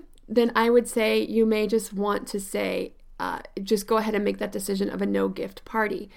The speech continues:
If you think that she might be able to choose a charity of her choice, then you could go that route. See if she can pick something, bring a few to her, something with animals, something with children. Because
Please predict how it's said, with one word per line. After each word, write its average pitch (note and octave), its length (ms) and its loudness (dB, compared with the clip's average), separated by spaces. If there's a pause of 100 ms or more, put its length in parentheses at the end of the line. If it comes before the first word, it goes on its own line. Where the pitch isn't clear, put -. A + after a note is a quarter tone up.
(340)
If D4+ 280 4
you F4 160 2
think D4 300 2
that - 160 2
she B3 220 0
might A#3 280 2 (200)
be A#3 120 2
able G#3+ 160 2
to A3 120 -4
choose A3+ 400 0
a G3+ 60 -8
charity A3 500 -2
of G3 160 -4
her G3+ 120 -6
choice, B3+ 760 0 (520)
then B3 380 6
you A#3 160 2
could A#3+ 240 2
go A3 640 4
that A#3 400 2
route. G3+ 300 -6
See A#3 180 0
if A#3 80 4
she A#3+ 140 -4
can A#3 200 -2
pick B3+ 160 -2
something, G#3 460 -2
bring A#3+ 340 0
a B3 60 0
few B3+ 320 0
to A#3+ 120 -2
her, G#3 200 -2
something A3 380 -2
with G3+ 140 -4
animals, B3 480 2
something G#3+ 560 -4 (340)
with G#3+ 320 -4
children. - 600 0
Because - 840 -2